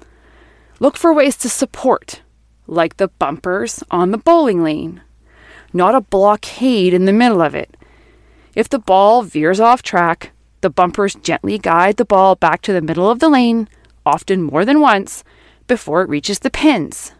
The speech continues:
Bumpers sound like genuine curiosity. Starting with words like, "I wonder," is a beautiful tool. You can sneak suggestions in this way without sounding like you're telling them what to do.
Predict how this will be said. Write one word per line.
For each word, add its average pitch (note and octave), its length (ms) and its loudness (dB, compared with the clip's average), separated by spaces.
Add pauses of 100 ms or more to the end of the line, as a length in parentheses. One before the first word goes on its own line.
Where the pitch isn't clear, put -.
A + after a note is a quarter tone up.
(1040)
Bumpers D#4+ 680 2
sound - 640 0
like E3+ 240 -2
genuine G3+ 600 0
curiosity. D#3+ 800 -2 (260)
Starting G#3+ 440 2
with F3+ 160 -4
words F3 520 0
like, D#3+ 320 -2
"I D4+ 300 2
wonder," E3+ 640 -2 (220)
is F3 180 -2
a F#3 80 2
beautiful F#3 560 -2
tool. - 400 -10 (460)
You G3 80 -2
can F3 320 0 (200)
sneak B3 460 0
suggestions F3+ 680 -2
in D#3+ 160 0
this D#3+ 200 -2
way E3+ 160 2
without F#3 340 -2
sounding F3 540 0
like E3 240 0
you're - 100 -4
telling G3 360 0
them E3+ 140 2
what E3+ 160 -2
to - 80 -10
do. C#3+ 300 -2